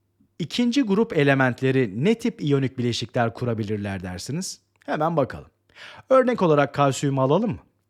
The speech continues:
Kalsiyumun en dıştaki kabuğun daha istikrarlı olabilmesi için iki elektron kaybetmesi gerekir. Böylece argonun elektron dizilimine sahip olabilir. İki elektron kaybederse ne olur?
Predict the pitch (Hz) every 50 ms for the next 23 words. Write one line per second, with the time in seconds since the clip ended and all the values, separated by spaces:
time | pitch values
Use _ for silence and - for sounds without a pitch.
0 | _ _ _ _ _ - - 160 170 180 156 - - 101 78 78 95 123 156 180
1 | 165 - - _ _ _ - 156 202 220 220 196 202 - - - 170 - 214 202
2 | - 180 175 151 156 160 175 165 147 139 147 165 214 - 160 - - 151 131 -
3 | 135 117 107 107 107 113 120 123 117 127 123 127 127 113 - - 139 113 - -
4 | 185 208 196 - - _ _ _ - 170 - - - 247 233 - 170 160 170 165
5 | - - 180 185 190 170 - 175 151 135 123 - - 110 98 - - 90 85 82
6 | 76 71 - - - - - _ _ _ _ _ _ - - - 127 147 147 120
7 | 110 104 - 139 147 151 147 - - - - 123 131 135 135 123 127 135 143 175
8 | 196 170 - 147 139 143 139 - - 175 180 175 156 139 123 120 117 123 120 123
9 | 127 139 156 - - 147 123 113 123 156 - - 202 196 196 180 127 98 - -
10 | - - _ _ _ _ _ _ _ _ _ _ _ _ _ _ _ _ _ _
11 | _ _ _ _ _ _ _ _ _ _ - - 185 - - 277 247 233 160 156
12 | - - 147 127 117 113 - - 175 175 170 160 147 143 135 135 135 - 165 156
13 | 143 123 101 78 - - - -